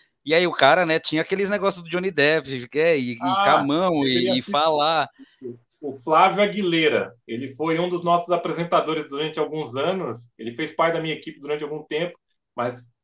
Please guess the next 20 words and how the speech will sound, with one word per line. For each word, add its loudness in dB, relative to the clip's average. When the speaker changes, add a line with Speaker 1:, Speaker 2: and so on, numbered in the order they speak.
Speaker 2:
por, -4
por -4
questões -2
de 4
agenda 4
mesmo, 0
ele -8
teve -4
que -20
sair, -2
e -6
é 2
o 0
cara 4
Speaker 1:
Uhum. -2
Speaker 2:
que -4
ele -2
estudou -10
o -20
personagem. 0